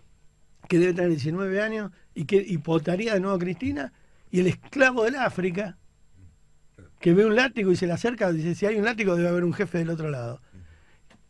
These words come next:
¿Qué diferencia hay, chicos? A ver, ¿qué diferencia hay entre el paralítico y el que lleva la silla de ruedas? Si el otro caminando es el mismo recorrido. Están los dos paralíticos.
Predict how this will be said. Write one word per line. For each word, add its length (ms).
¿Qué 100
diferencia 760
hay, 120
chicos? 380
A 80
ver, 200
¿qué 120
diferencia 520
hay 80
entre 200
el 60
paralítico 640
y 80
el 60
que 120
lleva 160
la 100
silla 240
de 60
ruedas? 400
Si 160
el 80
otro 200
caminando 480
es 120
el 80
mismo 280
recorrido. 600
Están 260
los 80
dos 140
paralíticos. 680